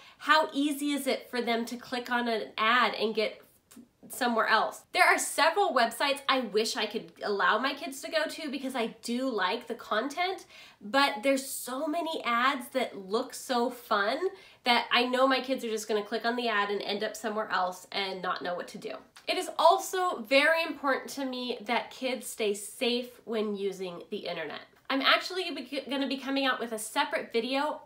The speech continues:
all about this topic with my tips on how I make sure my kids are safe on the internet. So if you are interested in that, make sure you hit that subscribe button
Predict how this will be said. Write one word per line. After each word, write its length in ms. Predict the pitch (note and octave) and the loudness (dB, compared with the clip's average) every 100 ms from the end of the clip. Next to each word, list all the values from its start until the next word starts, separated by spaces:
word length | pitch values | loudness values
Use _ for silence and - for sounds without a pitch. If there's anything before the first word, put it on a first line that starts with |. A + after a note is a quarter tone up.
| - | 2
all 280 | A3+ B3 B3 | 4 4 4
about 200 | A#3 A#3 | 2 2
this 160 | A3 | -6
topic 400 | - G#3+ B3+ C4+ | 0 0 0 -4
with 180 | A#3 A3+ | -6 -6
my 300 | G3+ G3 A#3 | -2 0 0
tips 400 | A#3+ A3+ A3 - | 0 -2 -2 -4
on 140 | - | -8
how 180 | G#3 G#3+ | 0 2
I 120 | A3+ | 2
make 180 | G#3+ G3+ | 2 -2
sure 160 | - G3+ | -2 -2
my 100 | G3+ | -2
kids 260 | G3+ G#3 - G3 | -4 -8 -4 -4
are 100 | G3 | -4
safe 400 | - G#3 G3+ G3+ | -6 -4 -4 -4
on 100 | A3+ | -4
the 60 | F#3 | -2
internet. 400 | G3+ C4 E4+ - - - - | -2 2 2 2 -6 -20 -12
So 160 | - A#3 | 0 0
if 160 | A#3 | 2
you 100 | A3+ | -2
are 80 | G#3+ | 0
interested 460 | B3+ C#4+ D#4+ - D#4+ | -2 -4 -6 -6 -6
in 80 | D#4 | 0
that, 240 | D#4 D#4 | 2 2
make 160 | B3+ B3 | -2 -4
sure 200 | - C#4+ | -6 -4
you 140 | A#3+ | -4
hit 240 | A3 D4 A#3 | -6 -4 -2
that 180 | - | -2
subscribe 480 | - - - B3+ B3 | -4 -8 0 0 2
button 400 | D#4 D#4 E4 F4 | 0 0 -6 -10